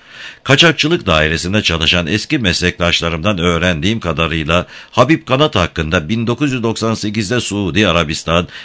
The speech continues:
ve iki bin birde Bulgaristan'ın bilgi vermesi üzerine kom Daire Başkanlığı bu kişi hakkında bu tarihlerde İstanbul Emniyet Müdürlüğü'nden resmi yazıyla tahkikat ve bilgi istemiş ve İstanbul Emniyet Müdürlüğü resmi cevap vermiştir.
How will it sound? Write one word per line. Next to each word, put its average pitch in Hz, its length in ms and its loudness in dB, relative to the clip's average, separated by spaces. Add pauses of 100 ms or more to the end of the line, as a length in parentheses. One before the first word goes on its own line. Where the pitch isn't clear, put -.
(120)
ve 131 100 4
iki 131 260 -2
bin 90 220 0
birde 80 360 -2
Bulgaristan'ın 92 720 -2
bilgi 98 340 -2
vermesi 87 440 0
üzerine 82 580 0 (120)
kom 143 280 2
Daire 127 320 4
Başkanlığı 82 640 0
bu 120 80 -6
kişi 127 240 0
hakkında 120 460 -2
bu 160 100 -2
tarihlerde 82 720 0
İstanbul 120 480 -2
Emniyet 104 360 0
Müdürlüğü'nden 85 920 -2
resmi 139 380 2
yazıyla 135 480 0
tahkikat 107 580 -2
ve 92 160 0
bilgi 80 260 -2
istemiş 107 500 0 (320)
ve 85 100 2
İstanbul 87 460 0
Emniyet 82 400 0
Müdürlüğü 85 540 -2
resmi 101 420 -2
cevap 90 380 0
vermiştir. 71 760 -2